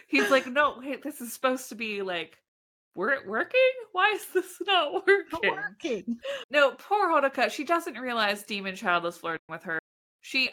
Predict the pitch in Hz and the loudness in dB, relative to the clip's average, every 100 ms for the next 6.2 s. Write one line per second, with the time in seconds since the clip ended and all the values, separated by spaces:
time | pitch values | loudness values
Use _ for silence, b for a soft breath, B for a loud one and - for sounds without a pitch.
0 | - 285 - 349 269 311 277 254 254 254 | -4 -4 -2 -2 -2 -4 -6 -6 -6 -4
1 | 240 247 233 226 226 214 208 220 226 226 | -2 -2 0 -2 -4 -6 -4 -4 -4 -12
2 | - 220 226 226 226 - 220 226 214 220 | -16 -12 -8 -8 -10 -4 -4 -4 -8 -8
3 | 233 233 226 _ _ _ _ - 220 226 | -6 -4 -6 _ _ _ _ -12 -4 -4
4 | 226 240 _ 240 240 - 359 285 B _ | -4 -10 _ -10 -10 -12 -16 -16 B _
5 | _ _ _ - 226 302 392 320 214 202 | _ _ _ -6 2 6 6 6 2 0
6 | 196 190 | -2 -6